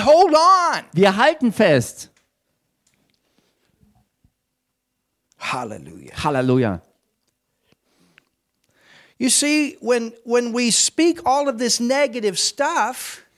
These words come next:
Speaker 2: Und seht ihr, wenn wir all das negative Zeug reden,
Speaker 1: you know what we're actually saying?
Speaker 2: wisst ihr, was wir damit eigentlich sagen?
Speaker 1: Unconsciously,
Speaker 2: Unterbewusst vielleicht?
Speaker 1: that God is a failure.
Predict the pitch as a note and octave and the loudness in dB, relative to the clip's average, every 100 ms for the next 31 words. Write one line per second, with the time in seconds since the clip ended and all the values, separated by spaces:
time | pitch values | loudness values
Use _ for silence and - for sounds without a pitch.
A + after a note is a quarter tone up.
0 | _ - - F3+ G3 F3+ D#3+ D#3 D3+ D3+ | _ -16 -6 -4 -2 -2 -2 0 -2 -2
1 | F3+ E3+ - G#3+ A3 D3+ C3 C3 - A#2 | -2 -2 -4 -4 -4 -4 -4 -4 -2 -2
2 | A2 A2 A2 D#3+ A4 A4 D#4+ - G#3+ F#3 | -2 -4 -2 -2 -2 -2 -2 -2 0 0
3 | G#3 - F3+ D#3+ - F3+ G3 G3 G3 - | -2 -4 -4 -4 -2 0 0 -2 -6 -12
4 | B2+ C#3 - D3+ C#3+ C#3 C#3 B2+ B2 B2+ | -6 -4 -2 -2 -2 -2 -4 -2 -2 -2
5 | - A2+ A2+ G#2+ G2 G2+ F#2+ A#2+ D#3 D#3 | -2 -4 -4 -6 -6 -4 -4 -2 -2 -2
6 | C3+ - D3 E3+ - F#3 - F#3+ G3 G#3+ | -4 -6 -4 -4 -4 -4 -4 -4 -4 -6
7 | G3+ _ _ _ _ _ _ - A2 A2+ | -12 _ _ _ _ _ _ -6 -4 -2
8 | C3 B2 B2+ C#3+ C#3+ - C#3+ D3 D#3 - | -4 -4 -2 -4 -4 -6 -4 -2 -4 -10
9 | _ - B2 C3+ C#3 C#3+ C#3+ D3 - A2+ | _ -14 -8 -4 -2 -2 -4 -8 -10 -10
10 | F#2 E2+ | -12 -14